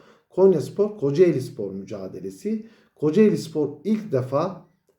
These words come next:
bir maçta birden fazla gol atmayı başardı ve ikide de kalmayıp üçüncü golü de buldular.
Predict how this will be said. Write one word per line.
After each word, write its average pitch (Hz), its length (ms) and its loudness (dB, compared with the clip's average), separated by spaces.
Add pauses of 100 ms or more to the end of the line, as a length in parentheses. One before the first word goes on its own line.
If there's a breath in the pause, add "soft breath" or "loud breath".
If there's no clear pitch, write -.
(760)
bir 127 380 4
maçta 143 580 0
birden 143 380 0
fazla 127 320 0
gol 143 360 2
atmayı 110 480 -6
başardı 101 520 -4
ve 190 180 4
ikide 139 420 -4
de 160 160 0
kalmayıp 165 680 0
üçüncü 139 380 -6
golü 135 260 2
de 110 180 0
buldular. 110 580 -2